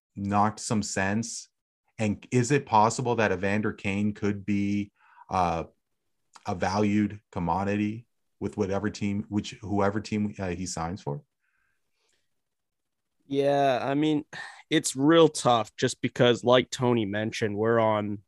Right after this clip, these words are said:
Speaker 2: you know, what chance at this point? Um,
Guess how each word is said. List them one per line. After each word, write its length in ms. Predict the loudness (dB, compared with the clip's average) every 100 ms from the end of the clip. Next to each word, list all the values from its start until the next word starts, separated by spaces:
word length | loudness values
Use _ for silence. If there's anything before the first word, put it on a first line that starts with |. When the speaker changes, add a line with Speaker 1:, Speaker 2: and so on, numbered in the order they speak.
| -10
Speaker 2:
you 100 | -6
know, 300 | -4 -6 -4
what 240 | -2 -2
chance 400 | -2 0 0 0
at 140 | -2 0
this 200 | -2 -2
point? 420 | -4 0 2 0 _ _ _ _ _ _ _ _ _ -4
Um, 1040 | 0 2 2 2 2 2 0 -2 -4 -6